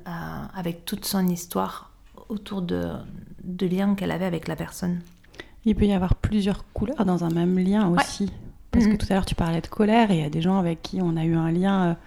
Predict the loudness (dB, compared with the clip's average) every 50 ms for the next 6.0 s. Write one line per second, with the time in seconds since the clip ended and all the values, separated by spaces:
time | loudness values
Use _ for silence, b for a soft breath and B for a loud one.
0 | B B B B B B B B B B 0 2 2 2 2 2 0 2 2 2
1 | 2 2 2 2 2 2 2 2 2 0 2 4 2 2 2 0 -2 -2 -2 -4
2 | -6 -6 -4 -2 0 2 4 4 6 6 6 6 4 4 2 0 2 2 2 4
3 | 4 2 2 2 2 2 2 0 0 0 0 0 0 -2 -4 -2 0 2 2 2
4 | 2 2 2 2 4 4 4 4 4 4 4 2 0 -2 -6 -6 -6 -6 -6 -6
5 | -6 -6 -6 -2 0 4 4 6 6 4 2 2 2 4 4 4 4 2 0